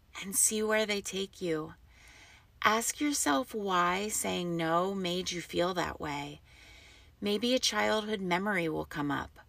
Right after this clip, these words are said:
or you'll remember a fight with a friend.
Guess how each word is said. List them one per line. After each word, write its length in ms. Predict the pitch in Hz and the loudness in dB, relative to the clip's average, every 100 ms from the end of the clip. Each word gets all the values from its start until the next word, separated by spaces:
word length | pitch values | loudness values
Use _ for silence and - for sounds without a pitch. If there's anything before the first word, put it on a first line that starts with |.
| - - - _ - | -20 -20 -20 _ 2
or 360 | 226 214 202 202 | 6 6 6 4
you'll 240 | 196 196 | 2 0
remember 540 | 196 190 175 180 190 | 0 0 0 0 -2
a 80 | 185 | -2
fight 320 | - 180 175 | -2 -2 -2
with 160 | - 175 | -4 -6
a 60 | 165 | -8
friend. 640 | - 175 165 147 151 | -4 -2 -2 -2 -8